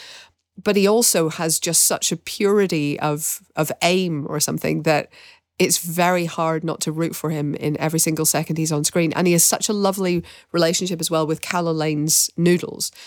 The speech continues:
who is, um, just a brilliant foil to him and a brilliant, a brilliant teacher as well. I think they both teach each other things. It's not a sort of he's saving her or he's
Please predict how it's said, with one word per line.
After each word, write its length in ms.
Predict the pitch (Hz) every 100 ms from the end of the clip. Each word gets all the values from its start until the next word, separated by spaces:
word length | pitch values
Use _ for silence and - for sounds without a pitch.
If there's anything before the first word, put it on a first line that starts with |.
| - - -
who 180 | 185 165
is, 360 | 160 151 - -
um, 300 | 160 156 151 -
just 260 | 175 165
a 40 | 160
brilliant 500 | - 170 175 156 -
foil 580 | - 175 165 147 151 143
to 220 | - 160
him 280 | 160 151 151
and 120 | 156
a 40 | 151
brilliant, 720 | - 165 165 151 147 - - - - _ _ -
a 40 | 170
brilliant 280 | 240 247 -
teacher 380 | 233 269 - 180
as 120 | 180
well. 160 | 202
I 40 | 165
think 200 | 180 180
they 100 | 170
both 320 | 185 180 - _
teach 280 | - 208 -
each 140 | 170 190
other 260 | 190 208
things. 360 | 185 139 - 156
It's 160 | -
not 240 | 180 185 -
a 20 |
sort 220 | - 165
of 180 | 160 - - - -
he's 260 | - 175 160
saving 400 | - 165 156 147
her 400 | 160 160 160 160
or 120 | 143
he's 400 | 156 165 151